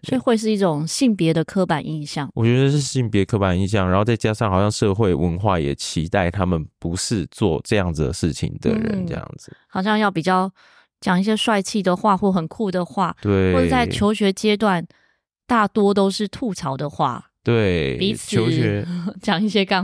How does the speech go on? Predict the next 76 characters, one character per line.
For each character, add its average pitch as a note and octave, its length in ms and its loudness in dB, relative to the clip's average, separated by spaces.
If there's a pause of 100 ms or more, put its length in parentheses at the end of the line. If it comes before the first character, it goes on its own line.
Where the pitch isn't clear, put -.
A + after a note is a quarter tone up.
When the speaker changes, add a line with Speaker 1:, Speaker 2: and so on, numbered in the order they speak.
(120)
Speaker 1:
话 F3 160 0
之 G3+ 220 -2
类 F3 180 2
的。 A#2+ 220 -6
Speaker 2:
对， B2+ 260 2
对， - 20 2
就 D3+ 100 2
是 F3+ 100 0
所 A#2 160 0
谓 D#3 120 4
的 C3+ 80 2
干 B2+ 320 -2
话 A2+ 360 4
啊， G2+ 40 2
然 G#2 100 2
后 A#2+ 160 4
顶 G2 180 0
多 A#2 180 4
两， G#2 240 2
Speaker 1:
嗯。 F#2 140 -2
Speaker 2:
两 F#2+ 140 4
个 F#2+ 120 0
人 F#2+ 100 2
如 A2 120 0
果 A#2+ 120 2
要 A#2+ 140 2
感 F2 200 -2
情 F2+ 220 -4
好 F#2+ 160 -2
的 F#2+ 80 0
话， G#2 80 4
就 A2+ 160 2
是 G#2 140 -4
去 - 140 -6
打 E2+ 180 0
球 - 240 -6
啊， C#2+ 180 -2
这 F2 60 -4
样 F2+ 160 0
子。 A#3+ 60 -2
Speaker 1:
嗯。 A3 540 -2
Speaker 2:
打 G2 120 2
球 G#2+ 140 2
完 G2+ 180 2
以 G2 60 0
后 A2+ 100 2
才 G2+ 140 0
有 F#2 100 2
敢 D#2+ 220 -4
讲 D#2+ 180 -2
干 G2 180 -2
话 F2+ 200 0
的 D#2 100 -2
资 D#2 220 -6
格。 - 220 -6 (140)
Speaker 1:
嗯， G#3 520 2
嗯。 E3+ 260 -2 (320)
Speaker 2:
<laughs> - 480 -20
Speaker 1:
所 - 100 0
以 F4 60 2
在 F4 180 4
建 D4 240 2
立 C#4 120 2
关 A3 200 2
系 G#3+ 160 -2
上 G3 220 0
面， E3 320 -4 (140)
男 A3 200 2
生 C#4+ 220 -2
会 D4 120 2
比 F#3 180 -6
较 A#3+ 260 0
难 D#3 460 -2 (180)
深 F3+ 380 -2
交 D#3 300 -4
吗？ D3 360 -10